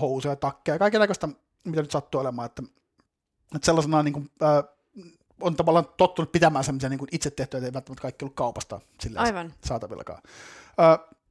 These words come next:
Speaker 1: ton itse tekemisen lisäksi, niin tota toi, ja matkailun lisäksi, niin tota, sulla oli tossa keväällä sellainen, tota, ö, verkossa tapahtuva kurssi,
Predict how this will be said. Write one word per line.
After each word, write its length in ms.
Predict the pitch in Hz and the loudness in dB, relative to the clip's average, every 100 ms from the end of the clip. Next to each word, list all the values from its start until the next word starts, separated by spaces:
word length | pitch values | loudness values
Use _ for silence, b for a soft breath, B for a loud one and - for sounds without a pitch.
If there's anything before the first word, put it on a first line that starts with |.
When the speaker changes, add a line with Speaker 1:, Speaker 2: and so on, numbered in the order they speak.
| _ | _
Speaker 1:
ton 140 | - 180 | -2 0
itse 200 | 220 220 | 0 0
tekemisen 360 | 226 214 175 175 | 0 2 2 4
lisäksi, 360 | 196 180 - | 4 4 2
niin 140 | 156 151 | -2 0
tota 180 | 156 | 0
toi, 240 | 147 156 156 _ _ _ _ | 0 0 -2 _ _ _ _
ja 140 | - - | -2 2
matkailun 420 | 165 165 - 139 | 0 0 -2 -2
lisäksi, 260 | 135 139 139 | -2 -4 -6
niin 120 | 139 | -6
tota, 260 | 151 151 139 _ _ _ _ - - | -2 -2 -2 _ _ _ _ -20 -6
sulla 200 | 196 262 | 0 0
oli 80 | |
tossa 160 | 262 - | -2 -4
keväällä 280 | 233 233 208 | 0 2 0
sellainen, 320 | 202 175 208 | -2 -4 -4
tota, 300 | - 175 175 - | -6 0 -2 0
ö, 140 | 175 165 175 | 0 0 2
verkossa 320 | 208 175 - | 2 2 -6
tapahtuva 380 | 143 135 - 139 | -6 -6 -8 -14
kurssi, 540 | - 185 - - - | -8 -8 -8 -10 -12